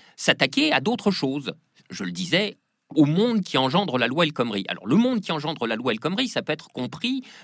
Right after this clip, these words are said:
là aussi, de manière tout à fait graduée. À un bout du spectre, le plus lointain, là encore, c'est en finir avec le système capitaliste. Et puis, il y a des crans intermédiaires, qui est en finir avec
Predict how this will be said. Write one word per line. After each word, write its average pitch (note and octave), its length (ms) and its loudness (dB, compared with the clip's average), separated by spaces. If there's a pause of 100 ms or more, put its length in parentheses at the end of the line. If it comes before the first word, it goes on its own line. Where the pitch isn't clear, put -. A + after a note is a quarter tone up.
là F#2+ 140 0
aussi, A#3 420 0
de A#2 100 -4
manière E3 500 -2
tout B2+ 200 -16
à C#3+ 80 4
fait G#3+ 180 0
graduée. D#3 540 2 (360)
À G#2 120 6
un D3 80 8
bout F#3 160 6
du E3 140 0
spectre, - 560 -2
le B2 160 2
plus C3+ 160 -4
lointain, B2+ 400 -2
là G#2 100 -2
encore, G#2+ 380 -2
c'est - 200 -10 (120)
en A#3 140 0
finir G3+ 680 0
avec F#3+ 240 -6
le F2 80 -6
système F2+ 360 -8
capitaliste. F3 680 -4 (360)
Et - 80 0
puis, A#3 200 0
il B3 80 -2
y - 20 6
a C#3+ 60 4
des C#3+ 100 0
crans B3 240 -4
intermédiaires, A3 800 -6 (100)
qui - 140 -2
est A3+ 320 4
en C#3+ 100 0
finir G#3 680 2
avec E3+ 520 2